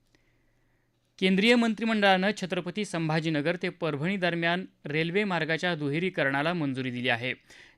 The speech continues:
त्यासाठी सुमारे दोन हजार दोनशे कोटी रुपये खर्च येणार आहे. याशिवाय इटारसी नागपूर दरम्यान सुमारे साडेपाच हजार कोटी रुपये खर्च करून चौथा रेल्वे मार्ग टाकला जाणार आहे, अशी माहिती माहिती प्रसारण मंत्री अश्विनी वैष्णव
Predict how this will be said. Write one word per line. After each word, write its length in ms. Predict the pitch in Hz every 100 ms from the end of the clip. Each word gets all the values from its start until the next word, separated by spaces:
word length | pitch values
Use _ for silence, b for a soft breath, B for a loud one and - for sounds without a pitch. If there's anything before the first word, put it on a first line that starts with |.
| -
त्यासाठी 420 | 170 165 156 185
सुमारे 360 | 175 160 165 175
दोन 260 | 147 170
हजार 240 | 160 180 180
दोनशे 380 | 151 151 147
कोटी 260 | 208 180 170
रुपये 280 | 151 165 185
खर्च 240 | 160 131 139
येणार 240 | 127 123
आहे. 220 | 113 123 - b b b b
याशिवाय 500 | 165 180 - 190 208 -
इटारसी 540 | 175 165 202 196 - 220
नागपूर 360 | 160 147 180
दरम्यान 400 | 160 156 160 180
सुमारे 400 | 185 165 156 170
साडेपाच 760 | 170 160 160 170 - 175 190 170
हजार 220 | 156 160
कोटी 260 | 156 143 156
रुपये 280 | 143 156 143
खर्च 220 | 147 131
करून 360 | 143 180 135 101 B B B -
चौथा 360 | 165 165 190
रेल्वे 260 | 185 160 160
मार्ग 280 | 151 147 156 156
टाकला 260 | 139 139
जाणार 260 | 135 135 135
आहे, 260 | 131 180 180
अशी 300 | 147 151 147
माहिती 480 | 139 143 160 131 98 b b b b b _ _ _ _
माहिती 320 | 151 160 185
प्रसारण 320 | 208 190 202 196
मंत्री 300 | 190 196 220
अश्विनी 340 | 147 - 165
वैष्णव 420 | 151 156 - 143